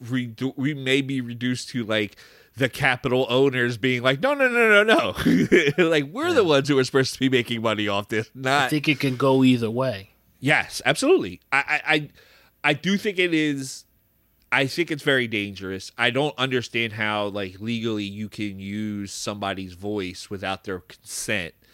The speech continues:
Speaker 1: to make a product, but it's probably just simply because legally we haven't caught up in any way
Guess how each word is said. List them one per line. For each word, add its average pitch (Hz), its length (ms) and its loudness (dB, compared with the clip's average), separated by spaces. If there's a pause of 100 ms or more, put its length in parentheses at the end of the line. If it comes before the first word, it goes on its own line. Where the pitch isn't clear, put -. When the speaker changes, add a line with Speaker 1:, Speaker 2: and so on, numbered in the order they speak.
(520)
Speaker 1:
to 101 840 -6
make 104 300 -4
a 92 40 -14
product, 123 400 -2
but 107 100 -2
it's 131 140 -6
probably 180 400 2
just 123 220 -4
simply 123 300 -4
because 113 440 -4 (420)
legally 120 640 0
we 110 140 -4
haven't 107 320 0
caught 98 260 -2
up 120 200 2
in 101 80 -4
any 95 220 -4
way 90 460 -2